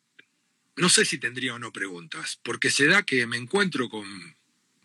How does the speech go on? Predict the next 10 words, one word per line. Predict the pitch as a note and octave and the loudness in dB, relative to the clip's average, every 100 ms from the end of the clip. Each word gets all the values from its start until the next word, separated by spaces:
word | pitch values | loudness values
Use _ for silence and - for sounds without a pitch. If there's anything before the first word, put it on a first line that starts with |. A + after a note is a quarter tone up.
| _ _ _ _ - - | _ _ _ _ -14 -4
con | G#2+ | -2
los | A#2 B2+ | 0 2
músicos | F#3 - D3+ C#3+ - - - - - - - - | 4 4 4 2 0 -6 -16 -14 -12 -12 -10 2
y | - | 6
hay | C#3+ | 6
veces | F#3 D#3 | 6 4
que | - | 4
en | B2 | 2
esas | D3+ D3 C3 | 2 0 0
charlas, | F#3 F#3+ F3 B2+ - | 0 2 0 0 -4